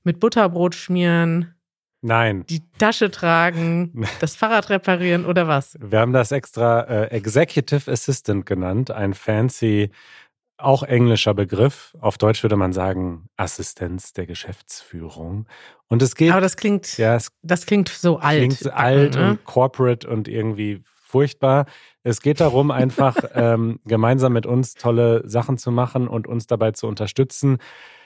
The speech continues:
Speaker 2: weil wir viel zu tun haben mit administrativen Dingen, Reiseplanung, Kommunikation, E-Mails, technische Sachen, Updates. Und da brauchen wir einfach Hilfe, damit wir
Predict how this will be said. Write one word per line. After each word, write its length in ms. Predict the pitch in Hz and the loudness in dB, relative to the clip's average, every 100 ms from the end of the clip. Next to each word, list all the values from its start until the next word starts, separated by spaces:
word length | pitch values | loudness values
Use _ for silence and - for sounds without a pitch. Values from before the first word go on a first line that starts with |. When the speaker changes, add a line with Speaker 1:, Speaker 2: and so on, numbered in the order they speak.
| _ _ _ | _ _ _
Speaker 2:
weil 380 | - 117 123 131 | -10 0 0 2
wir 400 | 127 127 131 143 135 | 4 4 2 -4 -12
viel 680 | - 156 165 160 160 151 - | -8 0 2 4 2 -2 -10
zu 120 | - 131 | -8 -2
tun 200 | 139 135 | 0 2
haben 160 | 135 | 4
mit 220 | 123 117 - | 2 0 -4
administrativen 840 | 123 123 113 - 120 135 120 120 | -2 -2 -2 -4 -4 -2 -2 0
Dingen, 420 | 120 120 120 113 | 0 2 2 2
Reiseplanung, 1300 | 113 101 110 123 117 107 120 113 117 117 113 110 110 104 | -2 0 0 2 0 -2 0 2 2 2 0 0 -2 -2
Kommunikation, 1000 | 135 131 123 123 113 - 117 113 113 - | 0 2 2 0 -2 0 2 4 0 -2
E-Mails, 1040 | 139 135 123 120 117 117 117 113 - - - | 0 2 2 2 2 2 2 -2 -6 -16 -4
technische 460 | 139 123 123 123 | -4 0 0 0
Sachen, 560 | 113 117 113 120 113 113 | 0 0 0 -2 0 -2
Updates. 760 | - - - 120 113 113 - - - - - _ - | -4 -8 -2 2 2 0 -4 -16 -20 -20 -20 _ 0
Und 580 | 120 113 110 104 - | 2 4 2 -2 -2
da 400 | 110 110 110 110 101 | 2 4 4 2 0
brauchen 440 | 90 101 98 104 | 0 -2 0 -4
wir 120 | 101 | -4
einfach 400 | 101 92 101 - | -6 -6 -6 -4
Hilfe, 300 | - 113 - | 0 0 0
damit 380 | 107 98 98 - | -2 -2 -4 -4
wir 460 | 104 98 98 98 | -2 0 0 -4